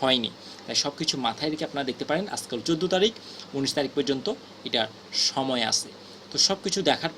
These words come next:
পর যদি কোনো কিছু না বুঝে থাকেন আমাকে অবশ্যই কমেন্টের মাধ্যমে জানিয়ে দিবেন। আর আপনি যদি আমার চ্যানেলে নতুন হয়ে থাকেন তাহলে অবশ্যই ভিডিও দেখে লাইক, কমেন্ট, শেয়ার এবং সাবস্ক্রাইব করুন। সাবস্ক্রাইব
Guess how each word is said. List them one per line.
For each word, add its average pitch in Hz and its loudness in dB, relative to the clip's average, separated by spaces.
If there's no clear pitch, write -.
পর 160 6
যদি 117 -4
কোনো 175 -2
কিছু 170 -2
না 165 4
বুঝে 156 2
থাকেন 160 0
আমাকে 123 0
অবশ্যই 113 0
কমেন্টের 113 -4
মাধ্যমে 113 -2
জানিয়ে 127 6
দিবেন। - -6
আর 175 8
আপনি 185 2
যদি 175 4
আমার 185 4
চ্যানেলে 151 4
নতুন 156 -2
হয়ে 156 0
থাকেন 170 -2
তাহলে 139 2
অবশ্যই 139 2
ভিডিও 131 -2
দেখে 131 0
লাইক, 127 0
কমেন্ট, 123 -4
শেয়ার 120 0
এবং 117 -4
সাবস্ক্রাইব 135 -2
করুন। 143 0
সাবস্ক্রাইব - 0